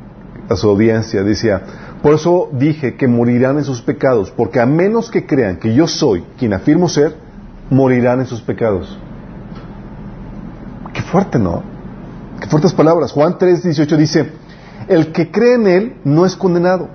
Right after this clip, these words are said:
pero el que no cree ya ha sido condenado porque no ha creído en el nombre del unigénito Hijo de Dios". O sea, condenación por no creer en él. Sí.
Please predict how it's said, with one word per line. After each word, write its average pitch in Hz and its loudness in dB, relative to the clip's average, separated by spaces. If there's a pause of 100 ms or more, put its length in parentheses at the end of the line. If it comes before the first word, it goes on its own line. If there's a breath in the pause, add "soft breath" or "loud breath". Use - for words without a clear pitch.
(360)
pero 143 4
el 143 4
que 147 2
no 208 2
cree 165 0
ya 156 2
ha 175 -2
sido 170 0
condenado 131 4
porque 139 0
no 151 4
ha 196 0
creído 147 4
en 151 0
el 139 2 (180)
nombre 143 2
del 143 2
unigénito 127 -2
Hijo 123 0
de 127 2
Dios". 143 -2 (120)
O 143 -8
sea, 151 2
condenación 151 2
por 196 2 (420)
no 175 0
creer 160 4 (800)
en 135 2
él. 175 -2 (1080)
Sí. 110 0